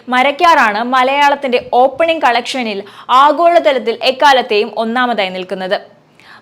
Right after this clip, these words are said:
മരക്കാർ ആഗോളതലത്തിൽ റിലീസിന് പത്തൊൻപത് ദശാംശം ഒൻപത് രണ്ട് കോടി രൂപ നേടിയിരുന്നു.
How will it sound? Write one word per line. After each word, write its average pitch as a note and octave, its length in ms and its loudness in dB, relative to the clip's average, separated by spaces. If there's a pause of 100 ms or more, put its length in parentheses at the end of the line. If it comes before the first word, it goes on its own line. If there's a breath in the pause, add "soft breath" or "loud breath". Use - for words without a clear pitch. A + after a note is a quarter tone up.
മരക്കാർ F4 640 0
ആഗോളതലത്തിൽ C#4 920 2 (220 loud breath)
റിലീസിന് C#4+ 680 -4
പത്തൊൻപത് F4 600 -4
ദശാംശം D#4 540 -6
ഒൻപത് C4 400 -2
രണ്ട് D4+ 380 0
കോടി C4 240 0
രൂപ G3+ 240 -2
നേടിയിരുന്നു. F#3+ 480 -6